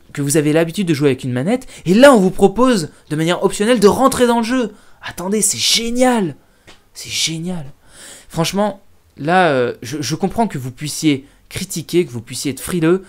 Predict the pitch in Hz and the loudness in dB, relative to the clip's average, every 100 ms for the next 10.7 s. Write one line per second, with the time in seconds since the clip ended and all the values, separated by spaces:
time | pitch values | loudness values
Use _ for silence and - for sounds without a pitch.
0 | - - - 190 208 170 143 143 151 139 | -16 -12 -6 -4 -2 -2 -2 -6 -6 -2
1 | 127 123 127 135 123 185 - 143 123 117 | -2 -2 -4 -6 -2 -2 -2 -2 -2 -2
2 | 147 117 113 113 - - - - 135 - | -2 -2 -4 -6 -10 -20 -18 -10 -8 -6
3 | 127 143 120 120 120 117 156 190 190 151 | -4 -2 -2 -4 -6 -2 2 6 8 6
4 | 123 175 185 147 - 151 135 123 117 117 | 6 6 6 2 0 2 4 2 -2 -6
5 | 110 - 175 180 185 - - - - 139 | -8 -2 2 4 2 -2 -16 -20 -10 -6
6 | 127 190 190 208 208 185 - _ _ _ | -2 0 2 2 2 2 -4 _ _ _
7 | - 131 - - _ - - _ - _ | -8 -8 -8 -18 _ -20 -20 _ -20 _
8 | _ - - 139 156 143 175 135 117 120 | _ -20 -4 -2 2 2 2 0 -2 0
9 | 127 104 - - - 123 143 160 120 117 | 0 -2 -10 -12 -8 -2 -2 -2 -4 -2
10 | 131 127 165 139 160 165 | -2 -2 -4 -2 0 -2